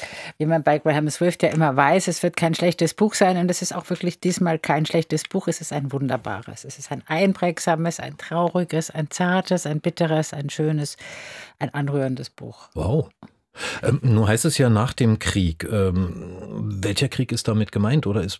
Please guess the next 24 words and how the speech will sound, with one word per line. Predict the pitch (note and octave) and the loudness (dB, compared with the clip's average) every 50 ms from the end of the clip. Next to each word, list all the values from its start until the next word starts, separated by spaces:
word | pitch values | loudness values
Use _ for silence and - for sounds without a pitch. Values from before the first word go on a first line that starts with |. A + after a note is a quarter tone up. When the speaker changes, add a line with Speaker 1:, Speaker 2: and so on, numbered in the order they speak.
| _ - | _ -10
Speaker 2:
allgemein | - - G2+ G2 G#2+ G2 F2+ F2 F2+ G#2+ C#3 D#3+ | -4 -2 0 2 2 2 2 4 2 2 0 -2
Krieg | - - E3 - | -2 -4 -4 0
gemeint? | E3 D#3+ E3 E3 E3 D#3+ | 2 2 4 2 2 2
Oder | D#3 A#2+ A2+ G#2 | 2 0 0 -2
wie | G2+ G2+ | -2 -4
ist | G2+ G2+ - - | -6 -8 -8 -8
das? | A2 G#2+ - - - - _ _ - - - - - - - | -10 -10 -10 -16 -20 -20 _ _ -20 -18 -16 -14 -14 -10 0
Speaker 1:
Ja, | - F#3 G#3 | 2 4 6
das | G#3+ A#3 - | 6 4 4
ist | C4+ A#3+ - | 2 2 4
schon | A#3+ A#3+ C4 C4+ | 6 6 6 6
so | B3+ | 6
ein | A3 G#3+ | 6 6
bisschen | C4 A#3+ - - C4+ B3+ | 4 2 4 6 8 8
historisch. | A3+ G#3+ G3 - - - F#3+ G3+ A3 A3+ C#4 D4 C#4 - - - - - | 8 8 6 4 2 4 4 4 6 6 4 4 4 2 -2 -4 -2 0
Also | G3 G3 F#3+ F#3+ F#3+ F#3 F3 - - - - | 0 2 2 4 2 0 0 -6 -12 -2 0
der | G3+ G3 | 0 0
Titel, | F3+ - B3 A3+ - A#3 | 2 0 -2 2 4 4
der | A3 G3+ E3 D3+ | 4 4 4 2
Originaltitel | E3 F3+ - F3+ E3 F3 F3 G3 - A#3 G3+ F3+ | 2 2 2 2 2 2 0 2 0 -2 -2 0
ist | F3+ F#3+ - - - - | -2 -2 -2 -4 -8 -10
Twelve | - - - F#3 F3+ G3 G3 - | -8 0 2 2 2 2 0 -2
Post-War | - - G3 G3+ G#3+ - - - D3+ D#3+ E3 E3 F3 E3+ | -2 2 2 2 2 0 -4 0 2 4 4 4 2 0
Stories. | - - - E3 E3+ F#3 G3 G3+ A3 - - | -2 -2 0 0 2 2 2 0 0 -2 -4